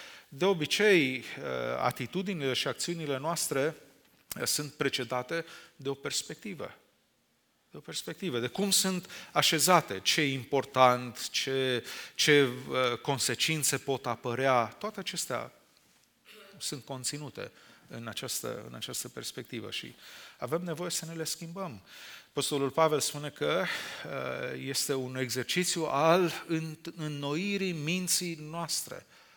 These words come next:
al înnoirii minții noastre, care înseamnă, de fapt, pocăință.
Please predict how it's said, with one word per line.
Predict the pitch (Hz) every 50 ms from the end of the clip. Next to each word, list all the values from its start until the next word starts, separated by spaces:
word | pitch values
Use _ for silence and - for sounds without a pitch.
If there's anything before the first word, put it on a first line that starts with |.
| _ _ _
al | - 131 123 120
înnoirii | 113 117 117 120 143 170 185 185
minții | 170 170 175 170 - 185
noastre, | 180 190 190 170 - - - - - - _ - - - _ _ - - _ _ _
care | - 156 175
înseamnă, | 175 160 - - 185 185 180 175
de | 165
fapt, | - - 185 175 -
pocăință. | 180 170 - 190 190 190 190 170 - - - 85 -